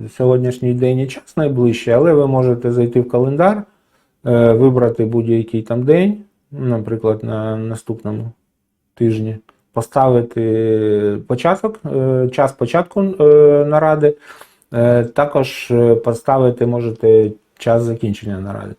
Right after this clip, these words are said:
там, одна година, там, півтори години, дві години і так далі. Тут йде з проміжком тридцять хвилин.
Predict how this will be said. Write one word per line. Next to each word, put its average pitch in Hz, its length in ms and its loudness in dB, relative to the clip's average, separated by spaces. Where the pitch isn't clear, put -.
там, 107 80 -10
одна 170 320 0
година, 143 500 2
там, 110 380 -6
півтори 123 480 0
години, 123 480 0
дві 127 220 -2
години 120 420 -2
і 113 40 -4
так 117 160 -2
далі. 101 280 -2
Тут 175 420 -2
йде 139 380 2
з 131 40 -8
проміжком 127 560 -2
тридцять 123 360 -2
хвилин. 202 400 0